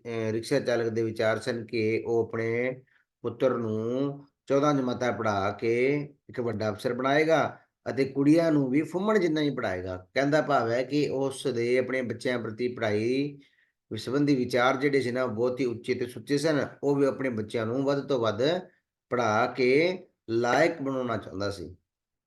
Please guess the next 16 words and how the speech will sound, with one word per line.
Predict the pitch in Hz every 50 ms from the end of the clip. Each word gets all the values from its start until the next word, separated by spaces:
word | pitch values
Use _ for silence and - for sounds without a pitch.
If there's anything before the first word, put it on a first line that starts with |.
| _ _ _ _ _ _ _ _ _ _ _ _ 104
ਜਲਿਆਂਵਾਲੇ | 107 147 151 170 175 180 175 170 175 170
ਬਾਗ | 147 147 147 147 147 147
ਦੇ | 143 156 156
ਖੂਨੀ | 151 - 147 147 147 156 151
ਸਾਕੇ | 143 151 139 143 - 147 135
ਬਾਰੇ | 135 135 139 135
ਬੰਤੇ | 123 131 127 123 135 127
ਦੇ | 127 131
ਕੀ | 127 131 131
ਵਿਚਾਰ | 127 123 127 135 123 123
ਸਨ? | 120 123 123 117 113 - _ _ _ _ _ -
ਹਾਂਜੀ, | 120 117 107 101 92 - - - _ _ _ _ _ _ -
ਤਾਂ | 120 120
ਆਪਾਂ | 127 139 123
ਦੇਖਦੇ | 123 127 127 135 131 143 143 143
ਹਾਂ, | 143 139 135 131 131 - -